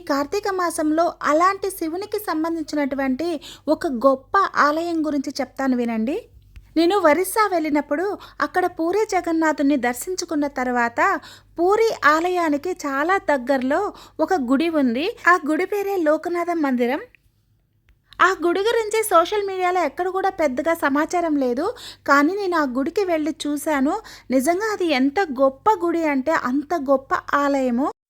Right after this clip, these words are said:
ఈ గుడిలో ఉండే ఆ మహాశివుని దర్శనం మనకు కేవలం సంవత్సరానికి ఒక్కసారి మాత్రమే జరుగుతుందంట. అది కూడా శివరాత్రి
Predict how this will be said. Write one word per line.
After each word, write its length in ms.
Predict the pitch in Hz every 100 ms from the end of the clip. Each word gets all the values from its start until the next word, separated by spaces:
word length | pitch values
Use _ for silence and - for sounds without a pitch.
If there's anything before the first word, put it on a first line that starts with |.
| _
ఈ 100 | 339 381 285
గుడిలో 320 | 330 381 466 415
ఉండే 180 | 349 370 349
ఆ 20 | 311 285
మహాశివుని 600 | 285 381 381 370 330 262
దర్శనం 360 | 277 269 320 320 285
మనకు 320 | 269 262 339 302 - - -
కేవలం 460 | 349 370 403 392 392 370
సంవత్సరానికి 640 | 294 349 349 349 294 285 339 262
ఒక్కసారి 640 | 262 - 392 381 302 339 359
మాత్రమే 360 | 349 339 330 339 277
జరుగుతుందంట. 640 | 269 269 302 262 240 226 311 - - - 233
అది 160 | 269 359 427
కూడా 160 | 440 415
శివరాత్రి 540 | 320 320 370 415 415